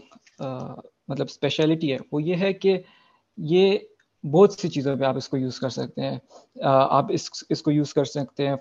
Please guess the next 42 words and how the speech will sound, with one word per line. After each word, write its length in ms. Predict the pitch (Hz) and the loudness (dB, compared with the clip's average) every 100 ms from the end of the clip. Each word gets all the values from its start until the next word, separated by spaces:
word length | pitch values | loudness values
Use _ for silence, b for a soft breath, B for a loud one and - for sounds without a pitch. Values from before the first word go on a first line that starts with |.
| - | 0
for 180 | 135 131 | 2 6
maths, 320 | 170 175 - - b - | 6 4 -8 -16 b 0
आप 140 | 139 139 | 0 0
इसको 180 | - | -2
यूज़ 200 | 143 131 | -2 -2
कर 120 | 143 123 | -4 -4
सकते 280 | 120 - | -6 -6
हैं 60 | 131 135 | -2 -2
for 120 | 135 | -2
making, 280 | 131 135 135 _ _ 151 156 | -2 -4 -4 _ _ -6 -2
uh, 180 | 131 147 | 2 2
websites, 380 | 156 175 170 - B B - | 4 2 2 -2 B B -2
and 140 | 160 | 0
you 140 | 175 180 | 2 -2
can 260 | 170 180 | -2 0
even 220 | 170 165 165 | 2 4 4
use 80 | |
it, 160 | 165 165 - _ _ 143 | 2 0 -16 _ _ -2
uh, 500 | 131 127 127 131 - _ _ _ - | -2 0 -2 -6 -8 _ _ _ 2
for 200 | 139 139 | 2 2
talking 300 | 139 160 156 | 0 0 0
to 60 | 180 170 b - 143 | 0 -2 b 0 4
robots 460 | 131 127 - - | 6 4 -2 -6
or 60 | 139 | -2
machines। 460 | 135 - 139 123 - - _ _ _ _ _ _ _ _ _ _ _ b b - | -2 -2 -4 -4 -8 -18 _ _ _ _ _ _ _ _ _ _ _ b b -6
इंशाल्लाह 280 | 147 156 156 | 0 2 4
जब 120 | 147 | 4
आपका 200 | 139 143 | 4 2
ये 60 | 139 | 2
कोर्स 220 | 156 - | 0 0
ख़त्म 200 | 160 170 | -2 0
हो 100 | 165 | 2
जाएगा, 400 | 165 160 160 165 | 2 4 2 0
तो 320 | 160 139 135 | -4 -2 0
ना 180 | 143 151 | 0 0
तो 140 | 156 | -2
सि-, 200 | 135 - | -4 -8
अ, 320 | - 139 135 | -4 -2 -2
ना 180 | 139 139 | -2 -4
सिर्फ 200 | 139 151 | -4 2
आप 200 | 143 135 151 | 2 2 -2
लोग 200 | 143 | -2